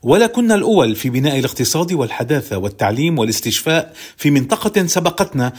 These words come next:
فيما نحن مصرون على التراجع والقهقرة. حقًا لم نكن يومًا كذلك. لو كنا دولة ذات سيادة تحتكم إلى الدستور وتسيرها المؤسسات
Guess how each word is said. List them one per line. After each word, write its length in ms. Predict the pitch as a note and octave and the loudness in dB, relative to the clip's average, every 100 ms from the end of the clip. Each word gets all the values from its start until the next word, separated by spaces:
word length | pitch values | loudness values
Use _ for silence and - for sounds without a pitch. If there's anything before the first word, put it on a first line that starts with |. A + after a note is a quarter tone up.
| - _ | -14 _
فيما 380 | - E3+ D#3 C#3+ | -2 2 2 2
نحن 260 | D#3+ - | 0 0
مصرون 640 | D#3 D3 C#3 C#3 C3 D3 C#3 | 0 2 0 -2 0 0 0
على 220 | A#2+ B2+ | 0 0
التراجع 680 | A2+ A#2+ A#2 A#2+ G#2+ G2+ G#2+ G2+ - - | -2 -2 0 0 -2 -2 -2 -4 -12 -6
والقهقرة. 760 | G2+ G2 F#2+ - F#2+ G2 - - _ - | -4 -2 -4 -4 -4 -6 -8 -16 _ -8
حقًا 440 | - A#3 - - | -2 -2 -2 0
لم 320 | G3 E3+ C3 A2 | 2 2 2 2
نكن 360 | D3 - C3+ | 0 0 0
يومًا 260 | A2 B2+ A#2+ | 0 0 -2
كذلك. 640 | A#2 G#2+ G2+ C#2+ - - - - - - | -4 -4 -4 -6 -12 -20 -20 -18 -6 2
لو 140 | D#3 | 2
كنا 300 | D#3+ C#4 A#3+ | 2 2 4
دولة 320 | F#3 A3 G#3+ | 4 2 2
ذات 240 | F3+ B2+ - | 0 0 -2
سيادة 400 | - C#3+ D#3+ D#3 | -2 -2 0 -2
تحتكم 520 | - - C#3+ D#3+ C#3 | -4 -8 -6 -2 -2
إلى 160 | B2+ | 0
الدستور 520 | G#2 F#2+ - D#3+ F3 D3 | -2 -2 -4 0 0 0
وتسيرها 680 | A#2+ C3 - - D#3+ E3+ B2+ | -2 -2 -2 0 0 0 -2
المؤسسات 760 | A2+ A2+ - A2 - D#3 D#3+ | -2 -2 -4 -4 0 0 -2